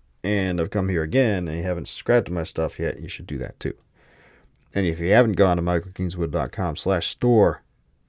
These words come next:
to pick up every book I've ever written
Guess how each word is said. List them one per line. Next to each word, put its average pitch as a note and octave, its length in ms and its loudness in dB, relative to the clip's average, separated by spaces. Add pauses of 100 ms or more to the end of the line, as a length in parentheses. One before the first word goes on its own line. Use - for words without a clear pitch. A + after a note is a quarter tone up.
(260)
to - 60 -20
pick G#2 200 0
up F#2+ 220 0 (160)
every D2+ 420 -2 (120)
book - 360 -10
I've - 200 -4
ever D#2 340 -6 (120)
written D#2 380 -6